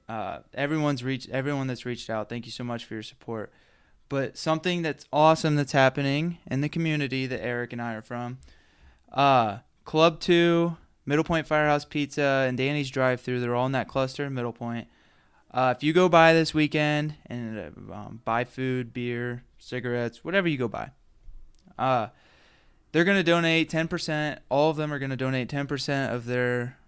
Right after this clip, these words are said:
um, purchase, uh, people that purchase anything through them will be donated to Patrick, her late husband, my step uncle, and, uh, you know, her three kids,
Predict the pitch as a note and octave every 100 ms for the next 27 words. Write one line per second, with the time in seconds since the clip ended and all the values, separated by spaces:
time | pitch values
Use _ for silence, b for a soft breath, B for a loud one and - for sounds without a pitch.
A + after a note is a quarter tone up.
0 | - - A2 G2+ G2 F#2 - _ - D#3+
1 | D#3 C#3+ C3 C3+ A#2 - C#3+ C#3+ C3 -
2 | C3+ C3 A#2+ A#2 A#2 A#2 A2+ A2 A2 A2
3 | b b b b - B2+ C#3+ C#3 D3 D3
4 | C#3+ C#3+ D3 D3 D3+ _ - - C3+ B2+
5 | C3 C3+ C3+ C3+ _ _ _ _ A#2+ A#2+
6 | A2 A#2 B2 B2 A2+ A2+ A#2 A#2+ _ _
7 | _ _ _ G2+ G2+ - - - A#2+ A#2
8 | A2+ A2+ A#2+ B2 b b b b b -
9 | B2+ B2+ A#2 A#2 A#2 - _ - G#2+ G2+
10 | F#2+ A2 A2 B2+ B2 B2+ C3 - B2 B2
11 | A#2+ A#2 - - -